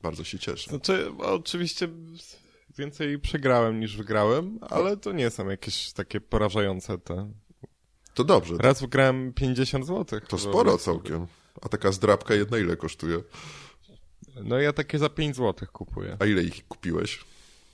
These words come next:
Speaker 2: W-, no wtedy, nie wiem, ze dwie je kupiłem.
Speaker 1: A, no to na plusie byłeś
Speaker 2: I
Speaker 1: i to
Speaker 2: wygrałem.
Speaker 1: nie-, niezłym. A jaka jest maksymalna wygrana w tych zdrabkach?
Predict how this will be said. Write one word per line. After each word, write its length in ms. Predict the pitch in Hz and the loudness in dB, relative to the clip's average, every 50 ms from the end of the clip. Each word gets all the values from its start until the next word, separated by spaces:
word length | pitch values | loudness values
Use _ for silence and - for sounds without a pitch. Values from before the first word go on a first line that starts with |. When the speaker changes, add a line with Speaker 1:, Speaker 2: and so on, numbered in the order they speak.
| _ _ _ _ _ _ _ _ _ _ _ - _ _ _ _ _ _ | _ _ _ _ _ _ _ _ _ _ _ -20 _ _ _ _ _ _
Speaker 2:
W-, 120 | - - - _ _ _ _ - - - - - - - - | -20 -20 -20 _ _ _ _ -20 -20 -18 -18 -18 -18 -16 -14
no 260 | - 110 123 135 151 | -12 -8 -6 -6 -6
wtedy, 360 | 151 - - 185 180 190 185 | -4 -4 -4 -4 0 0 0
nie 160 | 180 143 123 117 | 2 4 4 4
wiem, 140 | 117 113 | 4 2
ze 100 | 107 117 | 0 -2
dwie 340 | 113 110 110 113 123 117 104 | -6 -6 -4 -2 0 2 2
je 160 | 98 98 95 | 2 0 -4
kupiłem. 600 | - - - - - 110 120 139 160 170 180 196 196 | -8 -12 -16 -8 -4 -2 0 2 0 0 -2 -6 -8
Speaker 1:
A, 300 | - 190 196 123 90 135 127 _ _ - - | -6 -6 -4 -4 -6 -6 -10 _ _ -12 -8
no 160 | 165 262 294 | -8 -8 -6
to 180 | - - 85 - - _ - - 85 - | -6 -8 -8 -8 -10 _ -18 -16 -10 -6
na 120 | 95 85 | -6 -4
plusie 340 | - 175 202 - - - 85 | -2 -2 -2 -2 -2 -2 -4
byłeś 300 | 80 - 82 - 110 - | -4 -2 -2 0 0 -2
Speaker 2:
I 40 | 110 | -4
Speaker 1:
i 40 | 107 | -4
to 60 | - - | -2 -2
Speaker 2:
wygrałem. 220 | 113 101 98 104 | 0 0 -2 -2
Speaker 1:
nie-, 80 | 104 107 107 - - - - - | -6 -8 -10 -14 -18 -18 -12 -6
niezłym. 440 | 104 123 151 - 82 82 82 82 85 - _ _ - - - - - - - - - - - | -2 0 0 0 -2 -4 -8 -8 -10 -12 _ _ -20 -20 -20 -20 -20 -20 -20 -20 -20 -12 -4
A 80 | - 104 | 2 2
jaka 200 | 120 147 - 214 | 2 4 2 0
jest 100 | - - | 0 2
maksymalna 560 | 127 120 - - 135 120 110 101 92 90 87 | 0 0 0 0 2 4 4 4 4 2 0
wygrana 400 | 82 101 87 95 92 85 78 80 | -2 -2 0 0 0 0 0 -4
w 80 | - - | -8 -10
tych 160 | - - - | -12 -12 -8
zdrabkach? 580 | 95 - 85 78 - - - 76 - - - | -4 0 0 0 0 -2 -8 -8 -8 -8 -10